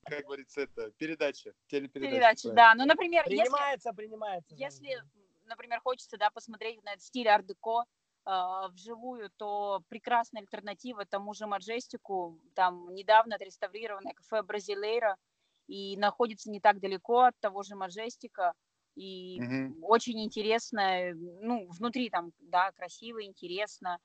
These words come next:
Speaker 2: тоже посмотреть, пожалуйста, но гораздо меньший хайп вокруг этого места.
Speaker 1: Мгм,
Speaker 2: А,
Speaker 1: мгм.
Speaker 2: нет сумасшедших, э, туристов,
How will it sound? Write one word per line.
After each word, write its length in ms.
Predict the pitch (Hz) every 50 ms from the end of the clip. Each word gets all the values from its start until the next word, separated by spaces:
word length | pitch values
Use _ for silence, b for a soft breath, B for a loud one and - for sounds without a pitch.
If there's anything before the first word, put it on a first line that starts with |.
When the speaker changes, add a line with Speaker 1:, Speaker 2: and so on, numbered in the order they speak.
| _ _ _ _ _
Speaker 2:
тоже 260 | - 208 190 185 208
посмотреть, 580 | - 196 185 - 214 196 175 185 214 233 247 -
пожалуйста, 400 | 202 185 190 196 208 - - 202
но 140 | 196 196 202
гораздо 540 | 208 214 220 240 240 208 220 208 196 180 - _ _ _ _ _
меньший 400 | - 208 226 240 233 - - 214
хайп 320 | 202 - - 214 233 277 269 -
вокруг 320 | 226 226 - 208 185 -
этого 260 | 196 180 - 185 190
места. 480 | 190 190 190 185 180 - - 185 175 165
Speaker 1:
Мгм, 220 | 147 151 143 147 156 147
Speaker 2:
А, 260 | 160 185 185 185 190
Speaker 1:
мгм. 0 |
Speaker 2:
нет 280 | 262 - 254 - - -
сумасшедших, 840 | - 233 226 226 220 - 240 226 202 - - 196 185 - - - -
э, 320 | 208 190 180 180 180 180 180 -
туристов, 640 | - 220 202 233 254 - - - - 233 202 190